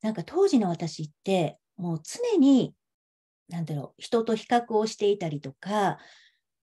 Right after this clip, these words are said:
こう、人のあら探しって言ったら変なんですけれども、まあ、そういう目で見てたんですよ。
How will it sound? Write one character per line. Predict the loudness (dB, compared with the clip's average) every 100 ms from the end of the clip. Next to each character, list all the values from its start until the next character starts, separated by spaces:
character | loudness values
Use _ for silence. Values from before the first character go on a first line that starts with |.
| _
こ | -6
う、 | -6
人 | -4 0 2
の | 2 4 4 2 0 -8 _
あ | -8 0
ら | 0
探 | 0 0 0
し | -2
っ |
て | -8
言 | -8
っ |
た | -6
ら | -6
変 | -4 -4
な | -4
ん |
で | -6
す | -8
け | -10
れ | -8
ど | -4
も、 | 2 2 2 -4 _
ま | -6
あ、 |
そ | 0 2
う | 4
い |
う | 4
目 | 4 2
で | 0 -2 _ _ _
見 | -4
て | -2
た | -4 -6
ん |
で | -10
す | -12
よ。 | -14